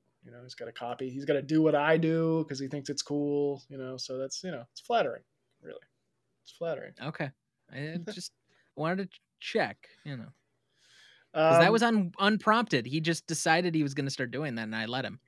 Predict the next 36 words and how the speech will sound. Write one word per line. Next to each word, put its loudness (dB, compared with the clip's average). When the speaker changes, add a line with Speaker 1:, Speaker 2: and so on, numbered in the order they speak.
Speaker 1:
No, 10
I, 12
yeah, 6
I, -4
we 2
had 2
talked 2
about -2
it. -8
He 2
asked 0
me. -14
He's 0
like, 6
"Wait, 8
so 4
did 0
Tom 2
ask 0
you -2
to -2
do 0
that?" 4
And -4
I 2
was 0
like, 8
"Well, 4
I -6
mean, -4
kind 0
of 2
a 0
little 4
bit. 2
Like, 0